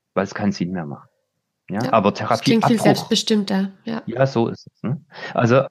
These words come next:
Speaker 1: da kann, das ist so
Speaker 2: Schön.
Speaker 1: wichtig,
Speaker 2: Schöne
Speaker 1: hier auf die
Speaker 2: Feinheiten. Ach, es ist so ein
Speaker 1: Begrifflichkeiten.
Speaker 2: weites Feld.
Speaker 1: Ja, ist ein ganz weites Feld. Und auf Begrifflichkeiten und Sprache zu achten, ist so wichtig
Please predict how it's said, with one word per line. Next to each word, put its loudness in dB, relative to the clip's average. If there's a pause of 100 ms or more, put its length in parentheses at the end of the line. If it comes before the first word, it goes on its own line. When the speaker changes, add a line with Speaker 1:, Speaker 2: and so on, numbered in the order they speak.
Speaker 1:
da 0
kann, 2
das 2
ist -2
so -2
Speaker 2:
Schön. 0
Speaker 1:
wichtig, -4
Speaker 2:
Schöne 4
Speaker 1:
hier 6
auf -4
die -12
Speaker 2:
Feinheiten. 2
Ach, 0
es 2
ist 4
so 4
ein 4
Speaker 1:
Begrifflichkeiten. 4
Speaker 2:
weites 2
Feld. 0 (320)
Speaker 1:
Ja, 2
ist 2
ein 6
ganz 2
weites -4
Feld. -6 (240)
Und 2
auf 4 (160)
Begrifflichkeiten 0
und 2
Sprache -2
zu -6
achten, -6
ist -8
so 2
wichtig -8